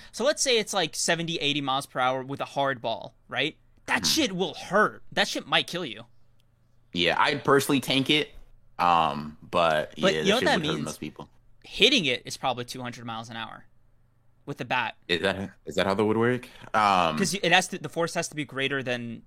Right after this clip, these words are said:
Speaker 1: like, 'cause obviously physics, you know?
Speaker 2: Yeah.
Speaker 1: Like, it, 'cause if you're hitting it with, like, seventy back, it would just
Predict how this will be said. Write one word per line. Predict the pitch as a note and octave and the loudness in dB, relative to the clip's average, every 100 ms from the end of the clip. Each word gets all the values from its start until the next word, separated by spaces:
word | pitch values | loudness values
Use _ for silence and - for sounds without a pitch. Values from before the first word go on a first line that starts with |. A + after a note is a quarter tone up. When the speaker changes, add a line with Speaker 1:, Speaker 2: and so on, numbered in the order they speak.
| - | -12
Speaker 1:
like, | A#2 - - | -12 -14 -18
'cause | A#2+ | -6
obviously | A#2+ A#2+ A#2 - A2+ | -2 -2 -4 -8 -10
physics, | - A#2 A2+ - - - _ - _ _ _ _ _ _ - | -14 -14 -14 -14 -16 -16 _ -20 _ _ _ _ _ _ -18
you | B2 | -14
know? | A2+ - - | -14 -16 -16
Speaker 2:
Yeah. | F2 F2 D#2 D2+ E2 - | -4 0 0 -2 -10 -10
Speaker 1:
Like, | A#2+ A2 | -8 -4
it, | D#3 - - - | -6 -8 -14 -4
'cause | F#3+ | -4
if | G3 | 0
you're | G3+ | 0
hitting | G3 A#3 F#3+ | 2 2 2
it | F3+ | 0
with, | D3+ D3+ - | 0 -2 0
like, | D3 A#2+ - - | 0 0 -2 -8
seventy | - - C#3+ C#3+ A#2+ | -2 2 2 0 -6
back, | B2 C#3 A#2+ A#2 | 2 4 4 0
it | |
would | A#2+ A#2 | -12 -8
just | A#2 - | -8 -8